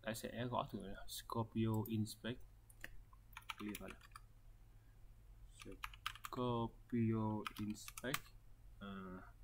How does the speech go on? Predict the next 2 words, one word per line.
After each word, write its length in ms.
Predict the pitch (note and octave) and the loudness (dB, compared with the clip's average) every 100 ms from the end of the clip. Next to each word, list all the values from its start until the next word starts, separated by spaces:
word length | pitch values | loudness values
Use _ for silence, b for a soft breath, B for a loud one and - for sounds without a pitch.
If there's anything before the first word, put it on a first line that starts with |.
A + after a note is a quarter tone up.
| - - - - - - - - - - - - - - - - | -16 -16 -18 -16 -16 -14 -16 -14 -14 -14 -12 -12 -12 -16 -16 -2
Docker. 500 | - - - A#2 G2 - - - - - - - - - - - - - - - - - - - - - - - F#5+ - - - - - | 0 2 6 8 8 2 -10 -14 -10 -10 -10 -12 -12 -12 -14 -16 -18 -10 -8 -6 -6 -6 -6 -6 -6 -8 -10 -8 -8 -8 -6 -6 -6 -4
Hai 360 | A#2 A2+ A2+ | 0 4 4